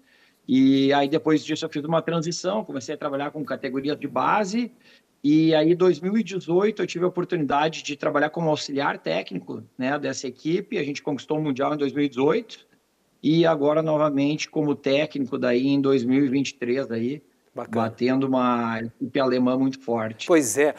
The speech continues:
Speaker 2: Fala um pouquinho justamente dessa campanha, né, da, da Sociedade Ginástica, né? Ah, foi uma, fo-, era a equipe, a equipe a ser batida, né? Que era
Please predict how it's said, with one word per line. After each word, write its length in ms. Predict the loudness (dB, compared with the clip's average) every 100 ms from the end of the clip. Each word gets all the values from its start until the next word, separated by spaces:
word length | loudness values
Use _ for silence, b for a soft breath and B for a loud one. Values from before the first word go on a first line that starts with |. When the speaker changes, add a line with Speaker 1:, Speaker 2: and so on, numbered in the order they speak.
| B B
Speaker 2:
Fala 200 | 2 6
um 20 |
pouquinho 280 | 6 6 2
justamente 360 | 4 2 2
dessa 260 | 0 2 2
campanha, 720 | 2 2 8 10 8 2 -2
né, 240 | -2 -2
da, 100 | -2
da 340 | -2 -6 -6 -6
Sociedade 440 | -6 -6 -4 -4
Ginástica, 580 | -6 -4 -6 -8 -14 -14
né? 220 | -10 -8
Ah, 480 | -6 -4 -2 -2 -6 -6
foi 180 | 6 6
uma, 140 | 8 2 -2
fo-, 220 | -2 4
era 240 | 6 8
a 100 | 8
equipe, 460 | 8 6 4 4 0
a 260 | 0 2 2
equipe 400 | 2 0 -2 -2
a 60 |
ser 160 | 0 2
batida, 500 | 2 2 0 0 -4
né? 240 | -8 -10
Que 140 | -6 -2
era 500 | 2 2 2 0